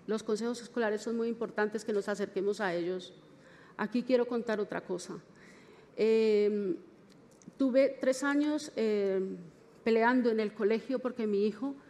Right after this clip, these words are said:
fuese un poco más atendido, pero no lo logré. Y peleando también para entrar o al ampa o al consejo escolar.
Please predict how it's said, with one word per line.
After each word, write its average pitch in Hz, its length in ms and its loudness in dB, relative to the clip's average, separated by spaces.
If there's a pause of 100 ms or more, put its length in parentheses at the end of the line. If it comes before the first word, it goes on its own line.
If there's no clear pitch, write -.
(140)
fuese 240 300 -2
un 247 60 -2
poco 254 220 -2
más 233 200 -4
atendido, 196 640 0 (580)
pero 220 220 2
no 226 100 2
lo 240 120 0
logré. 185 440 0 (440)
Y 262 140 4
peleando 254 460 2
también 294 340 0
para 277 180 2
entrar 220 480 2
o 226 120 4
al 220 100 4
ampa 254 340 4
o 269 100 2
al 214 100 2
consejo 233 360 -2
escolar. 180 520 -2